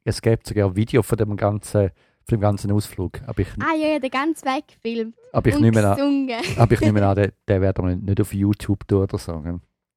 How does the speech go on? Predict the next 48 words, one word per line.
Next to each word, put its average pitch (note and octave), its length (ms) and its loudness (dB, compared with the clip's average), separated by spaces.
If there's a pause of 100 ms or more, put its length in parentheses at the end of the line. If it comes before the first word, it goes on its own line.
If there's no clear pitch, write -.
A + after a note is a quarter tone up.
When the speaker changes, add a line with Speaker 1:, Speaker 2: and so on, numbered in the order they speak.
(320)
Speaker 1:
Nur C3 200 4
Speaker 2:
Jetzt, G2+ 240 2
Speaker 1:
schauen E2+ 100 -8
mal. D#2+ 120 -4
Speaker 2:
ich - 60 -2
Speaker 1:
Jetzt - 240 2
noch C4 120 0
Speaker 2:
tue A#3 60 0
Speaker 1:
nicht. G#3+ 100 -4
Speaker 2:
nicht B3+ 140 -6
Sachen - 520 -10
auf A#3+ 80 -4 (140)
Speaker 1:
Das G2 120 2
Speaker 2:
YouTube. E2 200 -8
Speaker 1:
stimmt, D2 180 -6
ja. C#2+ 120 -4 (720)
Also, G#2+ 300 0 (420)
äh, F#2+ 140 2
das F#2+ 200 2
sind F#2 160 -8
der F#2+ 80 4
Rosanna G2 420 4
ihre F#2+ 480 2
Ausflüge A#2 460 2
gsi A2 320 -2
da. G#2 280 0 (300)
Der - 60 -16
Vater A2 200 2
hat G2+ 200 0
nicht - 60 -6
Freude G2 300 0
Speaker 2:
Ausflug G2+ 260 2
Speaker 1:
gehabt. - 200 -20
Speaker 2:
ist A3+ 100 -20
nur B3 160 -6
einer A3+ 280 -6
Speaker 1:
Ja, - 60 -6 (120)
Speaker 2:
gsi. - 20 -4
Speaker 1:
der D#2+ 100 -8
Vater E2+ 200 -6
hat D#2+ 240 -8
nicht, - 140 -14
nicht F2+ 140 -10
so - 60 -12
Freude E2+ 240 -6
gehabt. - 380 -14 (480)
Dann, C#3 240 6
äh, A2+ 120 2